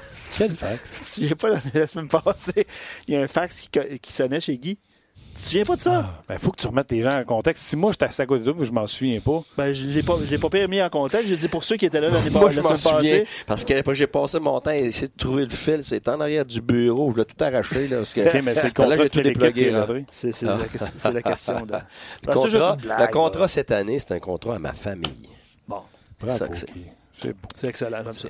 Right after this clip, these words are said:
Speaker 3: C'est une de mes dernières chances, là, avant que tout le monde soit parti.
Speaker 1: De rester avec eux autres, euh, bravo.
Speaker 3: Coacher
Speaker 2: C'est
Speaker 3: ma
Speaker 2: merveilleux.
Speaker 3: fille, puis
Speaker 1: Ok. C'est tout ?
Speaker 2: Ben
Speaker 1: Ouais.
Speaker 2: ouais, faut passer, euh, faut passer à l'entrevue. Tu, tu y vas-tu ? Tu lances tout ça ?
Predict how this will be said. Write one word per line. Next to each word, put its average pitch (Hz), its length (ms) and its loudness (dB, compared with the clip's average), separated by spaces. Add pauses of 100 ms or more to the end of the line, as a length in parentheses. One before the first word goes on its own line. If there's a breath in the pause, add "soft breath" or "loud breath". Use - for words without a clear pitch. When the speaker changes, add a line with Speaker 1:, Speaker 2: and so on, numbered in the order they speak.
Speaker 3:
C'est 82 80 -12
une 90 80 -12
de 82 80 -10
mes 76 120 -12
dernières 85 380 -8
chances, 78 340 -14
là, 65 100 -10
avant 64 120 -10
que 64 60 -16
tout - 80 -16
le 73 40 -16
monde 71 100 -12
soit - 100 -10
parti. 117 220 -4
Speaker 1:
De 104 80 -2
rester 98 280 -4
avec 98 260 -6
eux 92 160 -8
autres, 101 420 -4
euh, 90 160 -8
bravo. 92 300 -8
Speaker 3:
Coacher - 320 -8
Speaker 2:
C'est 135 60 -4
Speaker 3:
ma 131 60 -4 (120)
Speaker 2:
merveilleux. 123 240 -4
Speaker 3:
fille, 147 180 -10
puis 127 240 -4
Speaker 1:
Ok. - 60 -10 (600 loud breath)
C'est 117 100 -2
tout ? 190 220 -6 (760)
Speaker 2:
Ben 139 260 2
Speaker 1:
Ouais. 156 140 2
Speaker 2:
ouais, 185 80 0
faut 143 140 -4
passer, 135 440 -2
euh, 120 200 -2
faut 123 100 -14
passer 127 260 -4
à 139 40 -4
l'entrevue. 127 400 -4 (1600 loud breath)
Tu, 123 140 0
tu 135 120 0
y - 20 4
vas-tu ? 139 340 0
Tu - 140 -6
lances 139 200 0
tout - 60 -16
ça ? 233 240 2